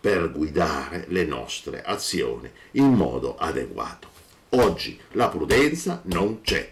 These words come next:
più, né fuori dalla Chiesa, né dentro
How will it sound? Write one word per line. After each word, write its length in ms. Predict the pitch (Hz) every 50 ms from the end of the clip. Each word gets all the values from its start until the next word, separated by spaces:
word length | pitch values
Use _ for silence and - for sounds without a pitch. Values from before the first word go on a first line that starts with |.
| - -
più, 320 | 104 120 - - - - - - _ _ _ _ - - - _ _ _
né 480 | 78 82 87 104 104 92 - - - -
fuori 520 | - - - 104 107 98 80 64 53 - - - - - - _ _ _
dalla 260 | - 82 85 - -
Chiesa, 480 | - 147 165 185 196 190 185 190 175 - -
né 400 | - 104 123 131 139 135 - - - -
dentro 560 | - 104 104 101 92 85 - 98 87 - -